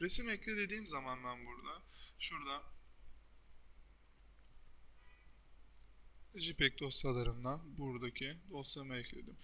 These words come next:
Yeni, yeni görüntü tiplerimi artık daha görsel bir şekilde, anlaşılır bir şekilde yorumlara ekleyebildim. Burada çeşitli yorumlarda düzeltmeler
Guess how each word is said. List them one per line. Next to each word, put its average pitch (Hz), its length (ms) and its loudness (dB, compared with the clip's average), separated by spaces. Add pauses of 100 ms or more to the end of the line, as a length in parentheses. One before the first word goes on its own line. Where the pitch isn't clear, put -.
(200)
Yeni, 190 360 0 (100)
yeni 170 220 2
görüntü 160 320 0
tiplerimi 135 560 0 (560)
artık 151 300 -2 (220)
daha 156 200 2
görsel 143 460 4
bir - 60 4
şekilde, 135 280 4
anlaşılır 139 440 4
bir 139 60 4
şekilde 131 460 6 (260)
yorumlara 131 680 2
ekleyebildim. 135 720 6 (640)
Burada 180 100 -4
çeşitli 180 480 4
yorumlarda 156 720 4 (960)
düzeltmeler 143 920 6